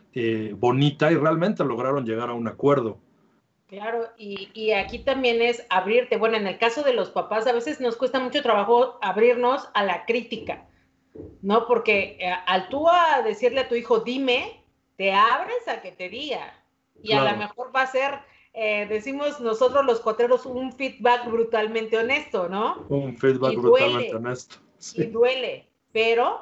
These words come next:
Speaker 1: <laughs>
Speaker 2: definitivamente te va a transformar, porque lo que mi hijo me dijo, es que también tu actitud, mamá, no es así como que muy suave. O sea, <laughs> porque yo llegué,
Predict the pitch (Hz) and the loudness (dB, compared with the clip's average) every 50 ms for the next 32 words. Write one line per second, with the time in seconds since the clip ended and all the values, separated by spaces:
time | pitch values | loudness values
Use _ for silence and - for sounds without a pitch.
0 | - - - - - _ _ _ _ _ _ _ - 214 226 226 233 226 226 220 | -8 -10 -10 -12 -12 _ _ _ _ _ _ _ -4 -2 -2 -2 -2 -6 -10 -8
1 | 226 220 220 226 254 277 294 277 269 262 254 247 285 277 - 226 214 202 202 - | -10 -10 -10 -8 -6 -4 -4 -4 -4 -6 -4 -4 -4 -2 0 2 4 4 2 2
2 | 233 240 226 233 214 190 202 214 214 233 220 - 208 208 202 202 - 214 208 208 | 0 -2 0 -2 -4 -6 -6 -6 -4 -6 -6 -4 -4 -4 -4 -2 -2 -2 -2 -2
3 | 214 226 226 - 254 240 220 208 214 226 220 - 208 - - - 208 220 - - | -2 -2 0 0 0 2 2 0 -2 -2 -2 0 -2 -2 0 -2 -4 -4 -2 -4
4 | 285 277 247 214 208 226 233 240 240 - - 294 277 285 349 453 453 - - - | -2 0 0 0 2 0 0 0 -2 -4 -4 -4 -2 0 0 0 0 -2 -8 -18
5 | _ _ - 220 220 - - 247 226 - - 262 277 262 240 269 262 247 247 254 | _ _ -2 -2 -2 -2 -6 -10 -10 -8 -8 -8 -8 -6 -2 0 0 0 2 2
6 | 269 277 262 247 247 247 247 - 254 226 226 - 247 233 - 233 220 214 190 185 | 0 0 2 2 2 0 0 0 -2 -4 -4 -4 -8 -4 -2 0 0 0 -2 -4
7 | - - 190 185 175 - - - _ _ - 220 233 247 247 240 - 233 208 190 | -4 -2 -2 -4 -4 -4 -8 -16 _ _ -4 2 2 2 2 2 2 4 4 4
8 | 190 196 254 330 311 190 - - - - _ _ 170 185 185 - 294 - 254 233 | 4 2 0 0 -2 -2 -6 -8 -16 -20 _ _ -10 -6 -4 -4 -2 0 0 0
9 | 233 220 220 220 233 247 269 277 262 269 254 | 0 -2 -2 -4 -4 -2 -2 0 2 2 0